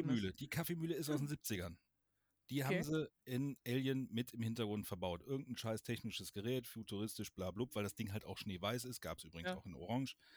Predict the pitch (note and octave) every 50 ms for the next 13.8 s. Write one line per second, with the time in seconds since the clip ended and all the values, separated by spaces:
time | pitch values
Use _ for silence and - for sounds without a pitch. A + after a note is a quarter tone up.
0 | - - - - - - - G#2+ A2+ A2+ A2+ G#2+ G2 G#2 A2 B2 C#3 D#3 E3 E3
1 | C#3 A2 A2 F#2+ G2 G2 G#2 A2 - - D#2+ - - A#2 C3 C3 C3 - _ _
2 | _ - - - - - _ _ - G#2 G2 G#2 - - F#2 E2+ - D3 D#3 -
3 | C3+ B2 G#2+ A#2 - - A2 A2 A2+ A2 - A#2+ G#2+ - - A2 G#2 - G2+ F#2
4 | - - G2+ G2+ G#2 F#2 - F2 D#2 D2 F2 F#2 F#2 F#2 F#2 F2 F2+ E2+ E2+ E2+
5 | - - E2 D#2 - - A#2 A#2 - - - G2 F#2+ F#2+ - - - - F#2+ F2+
6 | - _ _ _ - _ _ _ _ _ _ - A#2+ B2+ B2+ B2+ C3 - G2 -
7 | - - A#2 A2+ _ - - A2+ A2 G#2 F#2+ - - F#2 F#2+ F#2 F2+ F#2 G2 G#2
8 | G#2+ - - F#2 F#2 E2 - - G#2+ F#2+ - F#2+ F#2+ G2 G#2+ - A2 F2+ E2+ D2
9 | - E2+ - - - G#2+ A2 A#2 G#2+ G#2+ A2 A2 A2+ G#2 A2+ G#2+ A2 F#2 G2+ G#2+
10 | G#2+ G#2+ E2+ G2 G#2+ - G2 - - G#2 G2 G2 D2+ D#2+ F2 F2+ F2 E2 E2 E2+
11 | D2+ D2 C#2+ E2+ D2+ D2 - - D3 C#3 C#3+ C#3+ C#3 C#3 - - B2+ B2 A2+ -
12 | - - G#2+ G#2 - - G#2+ G2 G2 G#2+ G#2+ G#2+ - G2 - - - G2+ F#2 F2+
13 | - A#2+ B2 - - - C3 A#2+ - - G#2 F#2+ - F2 D#2+